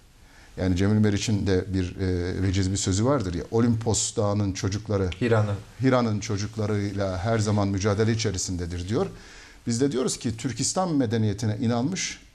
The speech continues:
Speaker 1: Ankara merkezli bir siyasetin ve Türkistan medeniyeti merkezli bir medeniyet anlayışının çocukları galip gelecektir. Yani bu galip gelmesinin de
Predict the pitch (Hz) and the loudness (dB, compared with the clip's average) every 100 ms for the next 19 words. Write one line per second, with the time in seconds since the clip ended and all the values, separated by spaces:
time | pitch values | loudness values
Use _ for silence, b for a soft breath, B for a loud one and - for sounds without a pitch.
0 | - 147 143 113 110 117 113 107 98 98 | 0 0 2 0 2 0 0 -2 0 0
1 | 104 - 110 104 - 110 180 90 - b | -2 0 0 2 0 -2 -2 -6 -14 b
2 | b b 120 113 117 110 107 160 160 123 | b b -4 -2 -4 -2 -2 0 2 2
3 | 107 104 98 107 107 101 107 98 101 101 | 2 0 0 0 0 0 -2 -2 0 0
4 | 98 110 131 131 110 104 90 98 95 147 | 4 4 2 0 -2 -2 -2 -2 -2 -2
5 | 123 110 104 95 165 208 220 - 123 92 | -2 -2 -4 -4 2 2 2 -2 -6 -6
6 | 85 - - - _ _ _ - 107 92 | -8 -12 -18 -20 _ _ _ -8 -2 0
7 | 92 143 160 156 156 160 139 143 151 143 | 0 0 2 4 2 0 0 2 2 0
8 | 226 214 127 | 0 2 0